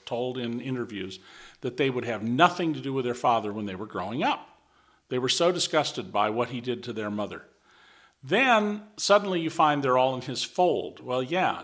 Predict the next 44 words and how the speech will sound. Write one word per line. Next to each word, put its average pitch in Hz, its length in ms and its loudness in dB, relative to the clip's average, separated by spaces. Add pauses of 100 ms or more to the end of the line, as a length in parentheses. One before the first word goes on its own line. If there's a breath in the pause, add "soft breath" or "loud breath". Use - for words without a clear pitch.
do 104 80 -12
you 135 100 -4
think 143 300 -8
any 143 260 -4
of 170 100 -6
those 147 300 -2
three, 135 340 -4
if - 120 -10
they 110 100 -4
went 117 200 -4
out 135 160 -2
in 120 60 -12
the 113 60 -8
world, 110 460 -4
could 104 140 -14
get 110 140 -6
a 104 60 -6
job 110 360 -2
in 98 80 -10
corporate 110 360 -8
America, 104 260 -6
especially 107 440 -6
the 90 100 -14
sons 113 440 -4
that - 60 -10
would 98 140 -14
pay 117 120 -2
the - 100 -8
kind 113 200 -6
of 107 60 -8
money 107 220 -6
daddy's 98 400 -6
paying 160 320 -6
them? 220 180 -12 (680 soft breath)
He 170 140 -4
bought 151 520 6
their 139 180 0
loyalty 147 600 -2
back 87 520 -12 (380 loud breath)
with 113 400 -4
money 131 500 -4 (560 loud breath)
and 110 240 -8
positions. - 800 -4 (640 soft breath)
And, 127 720 -2